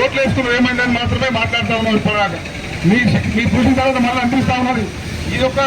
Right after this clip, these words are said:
వ్యవసాయ రంగము. మరి వృద్ధులకు వాళ్ళకే కాదు, రేవంత్ రెడ్డి అనే ముఖ్యమంత్రి ప్రతి ఒక్కరు కూడా మోసం చేసిండు. ఎందుకంటే ఇంతమంది మీరు ఏడు వందల యాభై మంది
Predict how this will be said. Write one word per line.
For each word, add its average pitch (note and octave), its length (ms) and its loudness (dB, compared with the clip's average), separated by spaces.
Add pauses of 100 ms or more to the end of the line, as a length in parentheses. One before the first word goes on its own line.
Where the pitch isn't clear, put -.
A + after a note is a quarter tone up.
(180)
వ్యవసాయ A#3+ 320 2 (100)
రంగము. C4 280 2 (580)
మరి A#3 220 2
వృద్ధులకు C4 480 0 (680)
వాళ్ళకే C4+ 360 2 (100)
కాదు, C4+ 220 2 (560)
రేవంత్ C4+ 400 2
రెడ్డి C4+ 160 2
అనే C4 160 2
ముఖ్యమంత్రి C4 500 0 (420)
ప్రతి G#3 240 0
ఒక్కరు C#4+ 360 -2
కూడా D4 200 0
మోసం C4 300 2
చేసిండు. C4 340 2 (400)
ఎందుకంటే C4 300 0 (120)
ఇంతమంది C#4 460 2
మీరు C4+ 160 2 (340)
ఏడు C4+ 140 2
వందల C4 220 2
యాభై B3+ 200 0
మంది C4 140 0